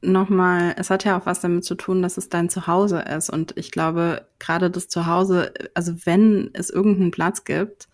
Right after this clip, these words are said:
wo man sich sicher fühlen will, dann ist es halt einfach so das eigene Heim. Und wenn das dann irgendwie durchdrungen wird von irgendwas Gruseligem, ich kann's schon verstehen. Ich kann's wirklich schon verstehen, dass man dann irgendwie sagt, „Nee, das ist mir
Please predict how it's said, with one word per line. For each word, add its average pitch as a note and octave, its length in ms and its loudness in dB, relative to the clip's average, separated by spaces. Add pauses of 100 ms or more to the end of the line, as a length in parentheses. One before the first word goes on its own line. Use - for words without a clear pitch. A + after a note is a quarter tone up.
(540)
wo F3 80 4
man F3 160 4
sich E3+ 180 -2
sicher G3 280 2
fühlen F3 340 0
will, E3 180 0
dann D#3+ 180 -4
ist - 140 -6
es - 160 -6
halt D#3+ 180 -2
einfach E3+ 220 -6
so - 120 -6
das E3 160 -6
eigene D#3+ 360 -2
Heim. E3 380 0 (560)
Und E3 140 0
wenn E3 140 6
das F3 200 0
dann F#3+ 180 2
irgendwie E3+ 640 0 (200)
durchdrungen G3 600 4
wird E3+ 300 0
von E3 180 0
irgendwas E3+ 540 0
Gruseligem, G3 840 2 (680)
ich - 140 -8
kann's G3+ 260 2
schon B3+ 320 6
verstehen. D#3+ 680 0
Ich - 120 -12
kann's F#3+ 260 2
wirklich G#3 260 2
schon F#3+ 200 2
verstehen, F#3 360 0
dass F3 160 -2
man E3+ 100 0
dann E3 160 2
irgendwie E3+ 300 -2
sagt, E3 300 -2
„Nee, F3 240 4
das - 180 -8
ist - 360 -2
mir E3 540 -2